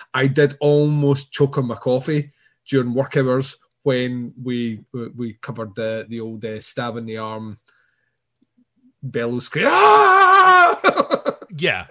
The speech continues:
Speaker 2: yeah. I've
Speaker 1: Amazing.
Speaker 2: laughed about that quite a bit, as a matter of fact, me personally.
Speaker 1: Yes.
Speaker 2: Um,
Speaker 1: Oh,
Speaker 2: it's
Speaker 1: was it
Speaker 2: very
Speaker 1: worth the
Speaker 2: funny.
Speaker 1: journey for that? No. <laughs>
Speaker 2: Yeah. So,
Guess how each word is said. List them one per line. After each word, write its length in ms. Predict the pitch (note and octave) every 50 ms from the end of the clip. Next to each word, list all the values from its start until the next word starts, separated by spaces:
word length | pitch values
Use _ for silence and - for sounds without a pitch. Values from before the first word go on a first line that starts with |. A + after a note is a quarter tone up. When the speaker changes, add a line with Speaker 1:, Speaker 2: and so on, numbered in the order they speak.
| A#2 - G2+
Speaker 2:
yeah. 340 | A#2+ C3 A#2 F#2+ E2 E2 -
I've 220 | - D3+ E3+ F3+ D#3
Speaker 1:
Amazing. 100 | C#3 C#3+ D3
Speaker 2:
laughed 280 | D3+ C#3+ D3+ C#3+ C3+
about 320 | C#3 A#2 C3 A#2+ A2+ A2+ -
that 220 | A2+ G#2 G2+ F2+
quite 220 | _ A2+ G2+ F#2+
a 60 | F#2+ F2
bit, 280 | F2 F2 E2+ E2 - - _ F#2+
as 180 | G2+ G#2 F#2+
a 60 | A2
matter 320 | G#2 G2 F#2+ F#2 F2+ F#2+ F#2
of 80 | F2
fact, 440 | - G#2+ F2+ E2+ E2 E2 D2+ _ _ _ _ G2+ - _
me 220 | G#2+ G#2 G#2 F#2+
personally. 640 | F2 - G#2+ F#2 F2+ F2 - - D#2+ D#2+ D#2 D#2 D#2 - - - - _ _ _ -
Speaker 1:
Yes. 320 | - G#2 G#2 G#2 - -
Speaker 2:
Um, 60 | G#2 G#2
Speaker 1:
Oh, 800 | G#2 G2 G2 G2 - E3 D#3 C#3+ C#3 C#3 C3 A#2+ G#2+ G#2+ - - - C#3 -
Speaker 2:
it's 140 | C#3+ D#3+
Speaker 1:
was 80 | D3+ D3
it 20 |
Speaker 2:
very 120 | D#3+ E3 E3+
Speaker 1:
worth 120 | E3 D#3 D3
the 60 | D3+
Speaker 2:
funny. 100 | D3 D3+
Speaker 1:
journey 220 | D#3+ D3 D#3 D3+
for 180 | C#3 - E3 C#3+
that? 300 | C#3 C3+ C#3+ D#3 - _ _ _ _
No. 260 | - C3+ A#2+ G#2+ G2 - _ _ _ -
<laughs> 80 | - C#3 - - - - C#3
Speaker 2:
Yeah. 380 | E3 F#3+ G3 C#3+ G2+ F#2+ F#2 - G3+ -
So, 420 | A2+ D#3+ - F#3+ F3+ E3+ E3 D3+